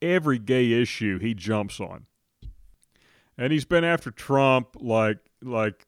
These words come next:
one of these guys would be chasing a fourteen-year-old boy after this law that he proposed and that Newsom signed, which we're gonna talk about here in a second.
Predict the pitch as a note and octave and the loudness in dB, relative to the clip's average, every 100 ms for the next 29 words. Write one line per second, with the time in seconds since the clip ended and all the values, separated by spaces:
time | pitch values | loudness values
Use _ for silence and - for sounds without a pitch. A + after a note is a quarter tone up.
0 | - A#2 A#2+ B2 B2 G#2+ A2 G#2 F#2 A2 | -20 -12 -2 0 0 -2 -4 -4 -2 -2
1 | A2 G2+ F#2+ G2+ - A#2 G#2+ A2 G2 - | -2 -4 -8 -8 -6 -6 -6 -8 -8 -6
2 | A2 - A2 G2+ G2+ G2 F2 B2 A2+ A2 | -6 -4 -6 -4 -4 -6 -2 -2 0 -2
3 | A2 G2+ G2 A2 C#3 D3 A2+ G2 G2+ F#2 | -4 -8 -8 -4 0 0 0 -4 -4 -8
4 | - F#2+ F#2+ F#2+ G2+ G2 G#2+ G#2+ - F#2+ | -6 -4 -4 -4 -8 -8 -4 -4 -6 -12
5 | - F#2+ F#2+ G2+ - G2+ G2 F#2 A2 G#2 | -8 -6 -6 -8 -10 -8 -8 -4 -4 -4
6 | F#2 F#2 F#2 F#2 F2 - G2 F#2 F#2+ | -4 -6 -6 -8 -10 -10 -8 -8 -10